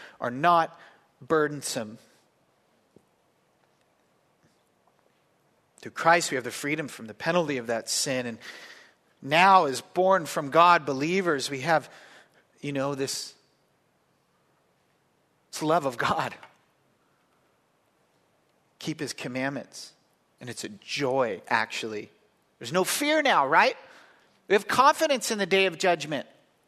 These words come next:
We're not children of wrath, the born-again believer is. I'm not a child of wrath. That's good news.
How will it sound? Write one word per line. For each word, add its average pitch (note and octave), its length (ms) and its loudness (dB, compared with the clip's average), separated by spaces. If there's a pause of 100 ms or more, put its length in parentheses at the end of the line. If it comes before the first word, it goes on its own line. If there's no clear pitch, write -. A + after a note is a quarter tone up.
(540)
We're F#3 100 0
not C4 180 6
children C#4 420 2
of F3+ 180 0
wrath, G3 460 6
the G3 80 0
born-again F#3+ 520 2
believer F3 460 2
is. D3 340 0 (420)
I'm B3+ 60 0
not G#3+ 160 6
a F#3 40 0
child G3 380 4
of E3 100 -8
wrath. C#4+ 480 4 (1500)
That's - 180 0
good C4 260 -2
news. B3+ 480 -2